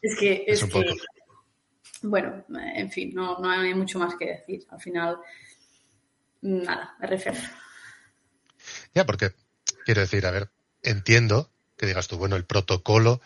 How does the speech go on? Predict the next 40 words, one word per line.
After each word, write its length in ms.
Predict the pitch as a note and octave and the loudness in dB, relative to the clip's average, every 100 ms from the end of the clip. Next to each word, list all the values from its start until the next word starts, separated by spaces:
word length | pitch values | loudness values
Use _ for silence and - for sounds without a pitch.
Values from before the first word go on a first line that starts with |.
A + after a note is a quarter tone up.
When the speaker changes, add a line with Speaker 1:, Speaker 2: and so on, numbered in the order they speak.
| - - - - | -14 -20 -10 0
Speaker 2:
eh, 340 | G#2 F#2 F2+ | 2 4 2
se 120 | F#2+ | 0
supone 380 | F#2+ F#2+ G2+ G2+ | -2 0 2 4
que 80 | G#2+ | 6
hay 80 | G#2+ | 4
un 100 | G#2+ | 4
protocolo 400 | A2 G2+ A#2+ B2+ | 2 4 4 6
en 80 | |
el 100 | G#2 | 4
que 120 | F#2+ F#2+ | 2 -2
te 80 | |
entregan 340 | F#2+ G2+ G#2 A2 | -2 2 4 6
las 160 | A#2 | 4
medallas 340 | G2+ G2+ A2+ - - _ | 4 4 4 2 -12 _
en 100 | A#2+ G2+ | -2 0
el 100 | F2+ | 0
vestuario, 580 | F#2 - G2 B2+ D3 - | -2 2 4 4 2 -2
que 80 | |
eso 140 | G2+ G#2 | 0 2
me 80 | G2+ | 2
parece 260 | G2 G#2 | 2 2
fascinante, 720 | G2 F#2 - F2 A#2 B2 G#2 E3+ _ _ - | 2 2 0 2 2 2 0 -4 _ _ -8
¿no? 140 | A#2 | -6
Que, 280 | G2+ F2+ E2 - - - | -4 -4 -6 -10 -10 0
que, 100 | F#2+ | 0
no 120 | F#2+ | 2
sé, 200 | G2+ A2+ F#2+ | 4 4 2
es 80 | |
como, 520 | - A2 A2 G#2+ G#2 G2 - - _ | 2 4 6 6 4 0 -8 -20 _
como 180 | - A2 | 2 4
cuando 220 | G#2+ G2+ | 6 6
eras 160 | A2 A2+ | 6 6
pequeño, 480 | B2 A2 C3 A#2+ E3 _ _ _ _ | 4 6 4 4 -2 _ _ _ _
¿no? 200 | - B2+ | -8 -4
Y 140 | G#2 G2 | -2 2
era 200 | G2 G2+ | 4 4
el 100 | G2 | 4
Día 160 | G#2 | 4
de 100 | G2 | 6
Reyes, 480 | G#2 A#2+ A#2+ C#3+ - | 8 8 8 4 0